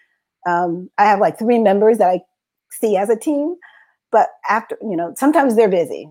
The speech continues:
and w-, I don't really have employees where I'm paying them on, you know,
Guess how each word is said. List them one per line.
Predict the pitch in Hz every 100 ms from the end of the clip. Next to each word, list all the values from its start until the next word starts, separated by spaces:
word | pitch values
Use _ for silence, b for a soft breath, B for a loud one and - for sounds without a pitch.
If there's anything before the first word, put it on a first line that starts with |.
| -
and | 175 175 175
w-, | - 180 -
I | 190
don't | 196 196
really | 190 180
have | 180 180 170
employees | 185 165 - 196 170 185 185 170 165
where | 170 170
I'm | 175
paying | 180 190 180
them | 175 175
on, | 170 170 165 165
you | - 165
know, | 165